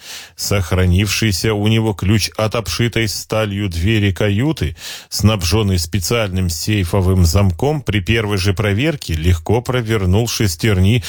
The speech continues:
запорного механизма, работавшего по-прежнему отлаженно и мягко.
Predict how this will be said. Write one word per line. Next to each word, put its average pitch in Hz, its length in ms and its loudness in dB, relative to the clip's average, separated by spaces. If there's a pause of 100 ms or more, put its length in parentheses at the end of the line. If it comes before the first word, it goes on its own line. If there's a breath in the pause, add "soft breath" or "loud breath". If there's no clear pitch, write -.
(220 loud breath)
запорного 110 720 0
механизма, 110 720 2
работавшего 92 720 2
по-прежнему 95 720 2
отлаженно 92 640 0 (380 loud breath)
и 151 100 0
мягко. 95 500 -2